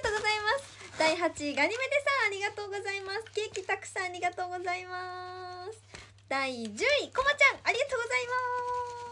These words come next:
す。第十一位、ロケットスニーカーさん、ありがとうございます。第十一位、かっちゃん、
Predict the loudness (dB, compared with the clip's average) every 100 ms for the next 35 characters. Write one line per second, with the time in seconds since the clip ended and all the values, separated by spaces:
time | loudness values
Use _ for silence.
0 | -10 -12 -10 -4 -4 -4 -8 -8 -8 -10
1 | 2 4 6 6 6 4 -4 -2 0 2
2 | 0 0 -10 0 2 2 -4 -4 -4 -4
3 | -4 -6 -6 -6 -6 -8 -10 -20 -20 -6
4 | -4 -4 -6 -8 -10 -10 -10 0 2 6
5 | 6 4